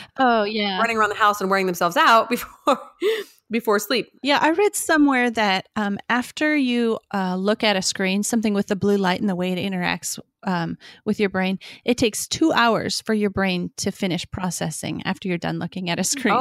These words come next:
Speaker 1: So
Speaker 2: Oh, I
Speaker 1: I
Speaker 2: believe it.
Speaker 1: also try, yeah, I also try to limit my kids' screen time to, like, you know, say eight o'clock. Okay, no more,
Speaker 2: Right.
Speaker 1: 'cause I want you asleep by <laughs> ten.
Speaker 2: Right.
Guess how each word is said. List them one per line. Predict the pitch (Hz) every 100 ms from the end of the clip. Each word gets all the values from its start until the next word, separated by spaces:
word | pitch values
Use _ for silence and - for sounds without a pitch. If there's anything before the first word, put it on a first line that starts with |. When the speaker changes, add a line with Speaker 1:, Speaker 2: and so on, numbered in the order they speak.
| 226
Speaker 1:
So | 214
Speaker 2:
Oh, | -
I | 240
Speaker 1:
I | 294
Speaker 2:
believe | 170 226 170
it. | 208
Speaker 1:
also | 190
try, | - - 202 196 190 - - - - -
yeah, | 220 202 240
I |
also | 262 262 254
try | 240
to | 214
limit | 214 202 196
my | 202
kids' | 190 190 - - -
screen | - - 208 196
time | 196 170 165 - - - - -
to, | - 196
like, | 180 165 - -
you | 202
know, | 180 165
say | - 160 - _
eight | - 214
o'clock. | - - - -
Okay, | - 175
no | 180 180
more, | 165 -
Speaker 2:
Right. | 170 139
Speaker 1:
'cause | 190
I | 175
want | 175 - 190
you | 170 -
asleep | - - 180
by | -
<laughs> | - 247 208 220
ten. | - - _
Speaker 2:
Right. | 175 190 175